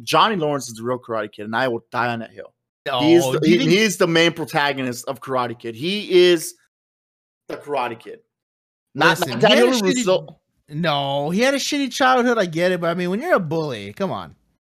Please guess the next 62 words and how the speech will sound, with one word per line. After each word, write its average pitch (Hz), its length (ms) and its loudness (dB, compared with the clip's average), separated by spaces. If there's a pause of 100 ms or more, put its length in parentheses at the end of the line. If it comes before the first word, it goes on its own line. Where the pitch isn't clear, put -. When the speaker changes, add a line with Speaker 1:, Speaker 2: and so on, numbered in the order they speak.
(240)
Speaker 1:
Dude, 339 220 4
he, - 80 -12
the, 208 140 -4
Speaker 2:
You 226 80 -6
Speaker 1:
did 151 100 -8
Speaker 2:
got 196 180 4
Speaker 1:
you 262 60 -2
not, 320 220 4
did 240 140 -4
you 247 80 -12
not 294 220 -2
see 277 180 -6
his 254 160 -6
side 262 200 0
of 240 60 -10
the 233 60 -10
story 247 240 0
when 240 100 -2
he 240 40 -4
was 233 100 -10
talking 233 300 -2
to 220 60 -10
Miguel? 226 600 -2
Like, 196 160 -4
I 226 120 0
could 233 220 -14
see 277 280 -4
why, 196 600 2 (300)
you 208 120 -8
know, 208 480 0 (160)
it's, 160 260 -18
Daniel 254 360 -8
LaRusso's 302 400 -6
a, 214 100 -4 (260)
he, 190 120 -6
he, 180 140 -14
low-key's 226 380 -4
a 427 60 2
prick. 381 380 0
He's 196 100 -8
an 247 80 -6
arrogant 226 340 -2
prick. 330 360 -2 (480)
That's 135 140 0
always 165 240 6
Speaker 2:
No, 160 60 4
Speaker 1:
been 156 100 6
his 302 100 0
Speaker 2:
no, 294 60 -2
no, 294 60 4
Speaker 1:
problem. 214 380 0
Speaker 2:
no, 127 160 -4
no, - 60 0
Speaker 1:
He's 220 120 0
Speaker 2:
no, - 60 -4
Speaker 1:
always 262 180 0
Speaker 2:
no, - 60 2
Speaker 1:
been 262 120 6
Speaker 2:
you 214 80 4
Speaker 1:
really 247 200 4
Speaker 2:
wanna 247 60 4
Speaker 1:
arrogant. 190 460 2